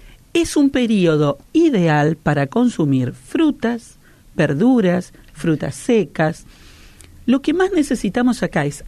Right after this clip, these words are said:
agua, fundamentalmente, mucha agua. Por eso hay, hay muchas culturas que te hablan del juguito de limón,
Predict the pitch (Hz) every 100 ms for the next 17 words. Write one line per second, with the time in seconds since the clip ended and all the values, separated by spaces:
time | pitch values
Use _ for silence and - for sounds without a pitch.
0 | - 269 302 311 285 - 160 147 143 156
1 | 160 165 202 226 233 185 240 359 349 262
2 | - 175 143 139 131 127 143 170 - -
3 | _ _ _ - _ - - - - -
4 | 170 165 - 202 - 156 156 - - 156
5 | 147 147 156 156 156 - 156 165 180 208
6 | _ _ - - 123 135 147 143 139 139
7 | 151 147 147 143 135 139 139 147